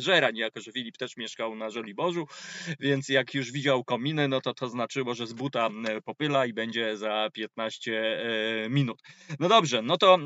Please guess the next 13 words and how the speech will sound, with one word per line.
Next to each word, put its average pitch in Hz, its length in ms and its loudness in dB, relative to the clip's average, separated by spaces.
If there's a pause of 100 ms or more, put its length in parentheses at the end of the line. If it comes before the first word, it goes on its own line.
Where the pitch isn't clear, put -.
jedziemy, 160 480 4
słuchajcie, 156 480 2
do 123 120 -2
tego 123 380 2 (240)
Gdańska, 147 600 6
nakręceni 147 920 4
progresywnie, 139 720 2
fajnie, 147 320 2
bo, 120 280 0
bo 117 320 0
każdy 135 280 0
koncert 127 460 -4
to 117 200 -2